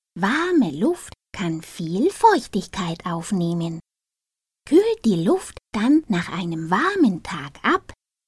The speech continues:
kommt es zur sogenannten Kondensation. Das heißt, die in der Luft vorhandene Feuchtigkeit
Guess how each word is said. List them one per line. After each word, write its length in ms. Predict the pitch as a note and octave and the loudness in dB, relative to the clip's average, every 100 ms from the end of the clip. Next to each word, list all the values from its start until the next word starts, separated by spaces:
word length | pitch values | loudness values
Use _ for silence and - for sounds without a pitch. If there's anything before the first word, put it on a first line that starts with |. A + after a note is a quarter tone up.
| _ _ | _ _
kommt 320 | - A#4 C5 - | 2 2 2 -4
es 240 | A3+ - | -8 -8
zur 240 | - G3 E3+ | -10 -8 -8
sogenannten 840 | - F4 G#4 G4 F#4+ A#3 F3 - G4 - _ _ _ _ | 0 4 4 6 6 6 4 0 0 0 _ _ _ _
Kondensation. 1300 | - D#3+ D#3+ F3+ G3+ C4 G4 A4+ - C5+ B4+ A#3+ E3 - _ _ _ _ _ _ _ _ _ _ | -4 -4 -4 0 2 4 2 0 0 6 6 6 2 -4 _ _ _ _ _ _ _ _ _ _
Das 280 | F#3 F3+ - | -8 -8 -10
heißt, 540 | F3 E3 G#3 - - - _ _ _ _ _ _ _ | -12 -2 0 0 -4 -20 _ _ _ _ _ _ _
die 280 | D4 G4+ A4+ - _ | 2 4 2 -2 _
in 180 | F#3 E3+ | -2 -2
der 220 | E3 E3 | -4 -4
Luft 440 | A3 A4 - - | -2 -2 -2 -14
vorhandene 800 | - E3 D#3+ G#3 D#4 G4+ D4 D#3+ | -10 -8 -6 0 0 4 2 2
Feuchtigkeit 1040 | - - F#3+ A3+ - F4+ - F#4 G4 A4 | -4 -6 -4 -4 -2 -2 -2 0 0 0